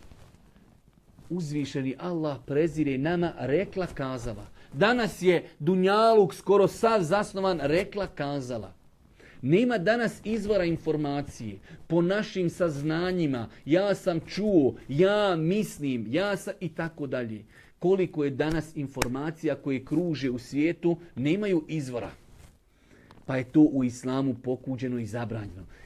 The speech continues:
Zabranjeno i pokuđeno je kesratu sual, mnoštvo pitanja ili mnoštvo pitanja od kojih čovjek nema koristi. Dođe čovjek, postavlja pitanje, zove daju na večer u tri sata, to pitanje ne nosi nikakvu,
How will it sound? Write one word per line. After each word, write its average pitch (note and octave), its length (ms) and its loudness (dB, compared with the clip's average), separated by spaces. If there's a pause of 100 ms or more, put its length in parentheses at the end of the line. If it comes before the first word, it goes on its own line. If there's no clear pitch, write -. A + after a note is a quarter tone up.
(100)
Zabranjeno C#3 500 4
i A2 120 -2
pokuđeno C#3 540 4
je D3 140 4 (160)
kesratu E3 520 2
sual, E3 600 0 (200)
mnoštvo E3 460 2
pitanja G#3+ 880 0 (600)
ili F#3+ 380 6 (220)
mnoštvo E3+ 340 0
pitanja F#3+ 340 -4
od E3 60 -12
kojih F#3 160 2 (160)
čovjek F3 240 0
nema E3+ 180 -2
koristi. B2+ 520 -2 (420)
Dođe E3+ 220 6
čovjek, G3 340 0
postavlja F#3+ 500 -2
pitanje, A3 760 -4 (320)
zove D#3+ 540 2
daju G3+ 420 0
na G#3 140 0
večer G3 300 -2
u A3 60 -4
tri F3 200 -4
sata, A3 360 -6
to F#3+ 180 -4
pitanje A3+ 400 -4
ne G3+ 100 -2
nosi A3 320 -6
nikakvu, G#3 720 -2